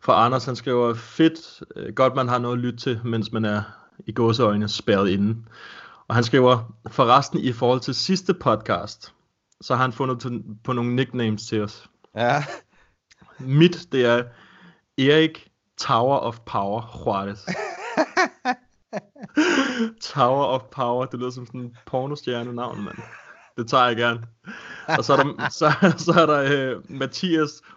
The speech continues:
Speaker 1: West End Bad Boy Krav. <laughs> Det har altså fået, øh,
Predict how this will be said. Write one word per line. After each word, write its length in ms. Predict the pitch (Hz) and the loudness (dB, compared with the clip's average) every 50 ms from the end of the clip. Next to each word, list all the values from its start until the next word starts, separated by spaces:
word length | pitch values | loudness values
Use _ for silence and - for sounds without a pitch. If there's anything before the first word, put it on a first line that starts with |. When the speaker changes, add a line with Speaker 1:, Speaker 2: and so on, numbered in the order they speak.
| _ _ - | _ _ -14
Speaker 1:
West 480 | 117 117 135 151 165 170 - - - - | -4 2 4 4 4 4 2 -4 -8 -6
End 240 | 135 135 139 151 143 - - - - - - | -4 -2 -2 -4 -6 -8 -14 -20 -20 -10 -6
Bad 220 | 127 123 127 139 131 _ | -4 -2 -2 -2 -4 _
Boy 200 | - 123 117 113 110 110 | -6 -4 -4 -4 -6 -8
Krav. 420 | - - 131 123 117 - - 120 - | -10 -8 -6 -6 -6 -6 -10 -14 -18
<laughs> 40 | - - - - - - - - - - - - - - - _ _ _ _ 359 - - - - - _ _ _ _ _ _ _ _ _ - - - - - 370 381 349 320 302 277 269 247 208 - _ | -20 -20 -20 -20 -20 -20 -20 -20 -16 -12 -12 -12 -12 -14 -20 _ _ _ _ -20 -20 -20 -20 -20 -20 _ _ _ _ _ _ _ _ _ -20 -18 -14 -10 -8 -6 -6 -6 -8 -12 -12 -14 -16 -18 -10 _
Det 80 | 151 151 | 2 2
har 60 | 170 156 | 4 4
altså 180 | 143 131 147 | 2 0 -4
fået, 480 | - - 151 151 156 165 165 160 151 143 | -4 -2 0 2 4 4 4 4 2 2
øh, 240 | 139 131 131 131 | 0 -2 -4 -6